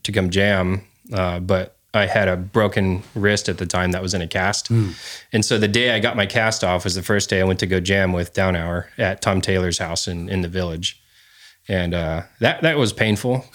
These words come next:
Speaker 1: but it was a good way f-, to go through physical therapy and
Speaker 2: Yeah, I
Speaker 1: move
Speaker 2: bet.
Speaker 1: out of that atrophy and everything.
Speaker 2: How'd you break your wrist?
Speaker 1: Playing football, like, a pickup game of football.
Speaker 2: Oh,
Speaker 1: I got
Speaker 2: man.
Speaker 1: fucking laid out.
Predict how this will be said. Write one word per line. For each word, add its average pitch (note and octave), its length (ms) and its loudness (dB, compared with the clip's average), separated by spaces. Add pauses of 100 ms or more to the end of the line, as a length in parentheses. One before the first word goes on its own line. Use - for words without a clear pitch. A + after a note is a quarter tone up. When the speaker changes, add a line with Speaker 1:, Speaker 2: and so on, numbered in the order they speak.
(220)
Speaker 1:
but G2+ 380 2
it A#2 80 4
was A2+ 160 2
a G#2+ 60 -2
good A2+ 160 2
way A2+ 220 4
f-, - 300 -10
to G2 320 2
go G#2 220 2
through G2+ 160 -2
physical G2 380 0
therapy G2+ 440 0
and F2 160 0
Speaker 2:
Yeah, F#2+ 140 0
I - 40 -4
Speaker 1:
move G2+ 140 2
Speaker 2:
bet. G2 100 4
Speaker 1:
out F#2+ 60 2
of F2+ 60 0
that F#2 180 -4
atrophy F#2 400 -4
and F2 80 -6
everything. F2+ 300 -6
Speaker 2:
How'd F#2 60 -2
you F#2+ 60 -2
break - 240 -6
your E2+ 100 -4
wrist? F#2 340 -10 (400)
Speaker 1:
Playing A#2 220 2
football, G#2 560 0
like, F#2 100 -2
a F2+ 60 -2
pickup - 340 -4
game F#2+ 220 0
of F#2 80 -4
football. F#2+ 500 -4
Speaker 2:
Oh, F#2+ 140 -6
Speaker 1:
I E2+ 60 -8
got G#2+ 100 2
Speaker 2:
man. G2+ 80 0
Speaker 1:
fucking F2+ 420 0
laid F#2+ 220 2
out. E2 260 -8